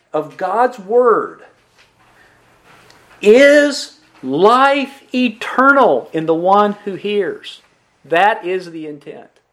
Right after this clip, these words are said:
It's not intended to hurt us.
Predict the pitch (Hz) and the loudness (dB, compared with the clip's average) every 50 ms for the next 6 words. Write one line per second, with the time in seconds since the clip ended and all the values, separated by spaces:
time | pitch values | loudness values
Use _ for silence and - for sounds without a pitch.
0 | _ _ _ _ _ _ _ _ _ _ _ _ _ _ _ _ _ _ _ _ | _ _ _ _ _ _ _ _ _ _ _ _ _ _ _ _ _ _ _ _
1 | _ _ _ _ _ _ _ _ _ _ _ _ _ _ _ _ _ _ 156 165 | _ _ _ _ _ _ _ _ _ _ _ _ _ _ _ _ _ _ 0 0
2 | 156 - 180 185 196 226 254 285 294 240 - 208 214 214 208 208 202 190 190 - | 2 2 0 2 2 2 0 -2 -6 -6 -4 -4 -4 0 0 -2 -2 -2 -10 -12
3 | - - 190 196 202 202 208 202 214 214 214 - - - - | -10 -8 -8 -8 -6 -8 -8 -10 -10 -12 -14 -20 -20 -20 -20